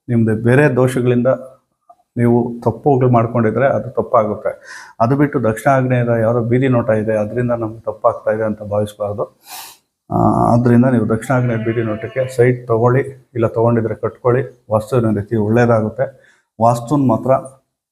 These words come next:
ತುಂಬ ಕೇರ್‌ಫುಲ್ ಆಗಿ ಫಾಲೋ ಅಪ್ ಮಾಡಿ ಅಂತ ಹೇಳ್ತಾ ಈ ದಿನದ ವಾಸ್ತು ಸಂಚಿಕೆ ನಿಮ್ಗೆ ಇಷ್ಟ ಆಗಿದೆ ಅಂತ ಭಾವಿಸ್ತಾ ಈ ವಾಸ್ತು ಸಂಚಿಕೆನ ಇಲ್ಲಿಗೆ ಮುಗಿಸ್ತಾ ಇದ್ದೇನೆ.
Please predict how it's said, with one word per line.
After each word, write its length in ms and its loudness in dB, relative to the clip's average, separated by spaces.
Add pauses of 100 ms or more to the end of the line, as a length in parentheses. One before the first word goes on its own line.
(180)
ತುಂಬ 220 0
ಕೇರ್‌ಫುಲ್ 640 0
ಆಗಿ 140 0
ಫಾಲೋ 200 4
ಅಪ್ 180 -4
ಮಾಡಿ 180 0
ಅಂತ 160 -2
ಹೇಳ್ತಾ 300 -2
ಈ 240 -8
ದಿನದ 260 -2
ವಾಸ್ತು 320 -2
ಸಂಚಿಕೆ 600 -4 (640)
ನಿಮ್ಗೆ 220 2
ಇಷ್ಟ 180 -2
ಆಗಿದೆ 300 2
ಅಂತ 200 -2
ಭಾವಿಸ್ತಾ 600 -6 (320)
ಈ 60 -2
ವಾಸ್ತು 300 0
ಸಂಚಿಕೆನ 420 -2
ಇಲ್ಲಿಗೆ 320 0
ಮುಗಿಸ್ತಾ 360 0
ಇದ್ದೇನೆ. 600 0